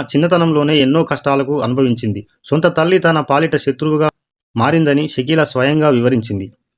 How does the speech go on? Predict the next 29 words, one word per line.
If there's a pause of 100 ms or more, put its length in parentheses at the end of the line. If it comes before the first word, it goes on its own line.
(280)
చిన్నతనం
నుంచే
షకీలా
ఇంట్లో
డబ్బులు (120)
సమస్య
ఉండేదని, (580)
అంతేకాదు
తనను
చిన్నప్పుడే
సినిమాల్లోకి
వచ్చానని, (400)
చిన్నప్పటి
నుంచి
తన
బాడీ
పెద్దగానే
ఉండేదని, (320)
స్కూల్
చదివే
సమయంలో
కాలేజీ
వయసులో
ఉన్న (180)
అమ్మాయిలా
ఉండేదాన్నని,
దాంతో
రోడ్డు
మీద